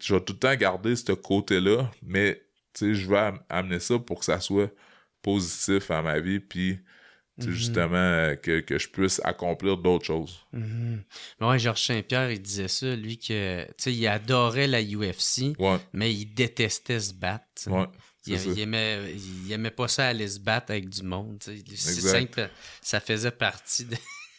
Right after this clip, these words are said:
Speaker 2: <laughs>
Speaker 1: Ben, c'est
Speaker 2: de la
Speaker 1: ça,
Speaker 2: game, là,
Speaker 1: c'est
Speaker 2: mais
Speaker 1: exact, ça fait
Speaker 2: il
Speaker 1: partie de la
Speaker 2: aimait pas
Speaker 1: game,
Speaker 2: ça,
Speaker 1: parce que
Speaker 2: ça.
Speaker 1: souvent, t'es, tu sais, tu respectes les gars aussi contre qui tu vas te battre, tu viens
Speaker 2: Ouais, ouais.
Speaker 1: quasiment te chummer avec eux autres.
Speaker 2: Ben ouais.
Speaker 1: Puis, tu sais, c'est ça. Puis c'est pour ça que le côté un peu santé, on dirait qu'on met ça de côté.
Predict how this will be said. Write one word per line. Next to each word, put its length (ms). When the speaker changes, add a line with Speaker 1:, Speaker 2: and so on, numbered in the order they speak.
Speaker 2:
<laughs> 440
Speaker 1:
Ben, 180
c'est 140
Speaker 2:
de 40
la 140
Speaker 1:
ça, 160
Speaker 2:
game, 300
là, 120
Speaker 1:
c'est 80
Speaker 2:
mais 80
Speaker 1:
exact, 240
ça 120
fait 120
Speaker 2:
il 60
Speaker 1:
partie 0
de 0
la 80
Speaker 2:
aimait 100
pas 200
Speaker 1:
game, 100
Speaker 2:
ça, 80
Speaker 1:
parce 180
que 120
Speaker 2:
ça. 20
Speaker 1:
souvent, 300
t'es, 160
tu 60
sais, 180
tu 120
respectes 520
les 160
gars 120
aussi 400
contre 260
qui 100
tu 120
vas 100
te 80
battre, 300
tu 140
viens 100
Speaker 2:
Ouais, 80
ouais. 60
Speaker 1:
quasiment 360
te 80
chummer 460
avec 260
eux 220
autres. 260
Speaker 2:
Ben 200
ouais. 260
Speaker 1:
Puis, 180
tu 220
sais, 0
c'est 180
ça. 300
Puis 120
c'est 160
pour 160
ça 140
que 100
le 80
côté 460
un 140
peu 200
santé, 760
on 140
dirait 180
qu'on 180
met 140
ça 160
de 80
côté. 600